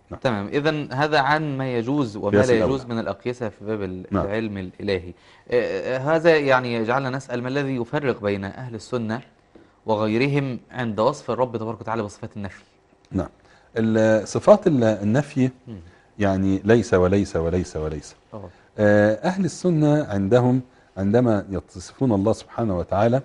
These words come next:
Speaker 2: مم.
Speaker 1: يصفونه بالكمال المطلق،
Speaker 2: آه.
Speaker 1: كما قلنا إن القاعدة الكمال، آه، عندنا،
Speaker 2: مم.
Speaker 1: آه، أن الله سبحانه وتعالى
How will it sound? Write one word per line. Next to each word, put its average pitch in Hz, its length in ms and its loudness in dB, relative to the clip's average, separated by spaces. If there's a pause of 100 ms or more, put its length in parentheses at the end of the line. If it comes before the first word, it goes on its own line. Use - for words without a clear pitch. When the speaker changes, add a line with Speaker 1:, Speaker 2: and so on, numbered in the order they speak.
(120)
Speaker 2:
مم. 107 140 -14 (120)
Speaker 1:
يصفونه 117 600 0
بالكمال 98 540 2
المطلق، 90 420 -2 (240)
Speaker 2:
آه. 117 80 0
Speaker 1:
كما 98 180 2
قلنا 117 400 2 (420)
إن 90 160 -4
القاعدة 95 560 2
الكمال، 92 440 -2 (320)
آه، 82 280 -6
عندنا، 98 400 2
Speaker 2:
مم. - 440 -6
Speaker 1:
آه، 85 460 0
أن 92 100 -2
الله 95 300 2
سبحانه 90 560 -4
وتعالى 104 600 2